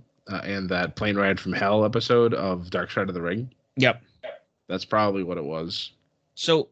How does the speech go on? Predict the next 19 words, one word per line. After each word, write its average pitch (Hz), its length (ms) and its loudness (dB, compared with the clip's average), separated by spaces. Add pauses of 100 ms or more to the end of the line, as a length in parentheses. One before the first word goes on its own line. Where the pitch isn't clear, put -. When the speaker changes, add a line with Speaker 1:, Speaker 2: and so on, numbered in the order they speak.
Speaker 2:
looking 208 200 0
at 262 100 2
this 180 140 -2
article 135 300 0
from 120 120 -8
Cultaholic, 110 1080 -4 (880)
um, 110 1500 2
Nature 135 200 2
Boy 131 120 4
feels 120 280 0
W 113 160 0
W 110 140 4
E 104 40 4
had - 280 -2
done 110 140 0
exactly 120 520 -2
that. 113 260 2
No, 143 200 2
okay. 117 160 -6